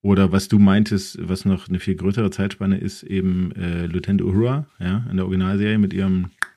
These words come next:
Kommunikationsgerät da im Ohr. Sah noch eher aus wie ein, wie ein Wein-, Ko-, Verschluss, so ein Korken, irgendwas, weiß ich nicht. Äh, und heute gibt's diese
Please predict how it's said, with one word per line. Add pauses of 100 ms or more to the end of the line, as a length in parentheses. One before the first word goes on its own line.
(240)
Kommunikationsgerät
da
im
Ohr. (1400)
Sah
noch
eher
aus
wie
ein, (220)
wie
ein
Wein-, (1120)
Ko-, (400)
Verschluss, (180)
so
ein (440)
Korken,
irgendwas,
weiß
ich
nicht. (680)
Äh,
und
heute
gibt's
diese